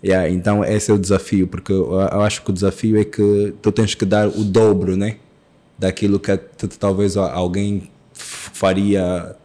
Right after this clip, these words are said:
dava t-, t-, tipo cem por cento, tu tens que dar duzentos por cento, ok? Bo-,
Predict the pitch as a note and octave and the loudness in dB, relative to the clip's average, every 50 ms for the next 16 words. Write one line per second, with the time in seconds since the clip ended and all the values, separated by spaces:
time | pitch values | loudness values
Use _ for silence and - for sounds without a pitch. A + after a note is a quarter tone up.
0 | _ _ - F2 G#2 A2 - A2 G#2 G2 - - - - _ _ - - - - | _ _ -2 0 2 2 2 2 0 0 -2 -6 -20 -20 _ _ -20 -20 -20 -20
1 | - - - - - - A2+ A2 - G2+ - - G#2+ A2 - G#2+ - - - A2 | -20 -20 -20 -20 -4 -4 -4 -2 -2 -4 -2 0 0 0 -2 -4 -6 -2 -2 -2
2 | A2 G#2 G2+ F2+ - - A2 G#2+ - - - - G#2 G#2 G#2 G#2 G2+ G2+ - - | -2 -2 -4 -10 -6 -6 -6 -6 -6 -10 -4 -2 0 0 0 -2 -4 -6 -10 -18
3 | - _ _ - G2 F#2 G2+ G2+ G2 - - G2 - - F#2+ F2+ E2+ D#2 - - | -20 _ _ -8 -4 -2 0 -2 -2 -4 -6 -8 -4 -2 0 0 0 -2 -6 -14
4 | - - D2+ D2+ - - - A#2 C3 B2 - - - - - _ - G#2+ | -14 -12 -12 -10 -8 0 0 0 0 0 -6 -20 -20 -20 -20 _ -10 -10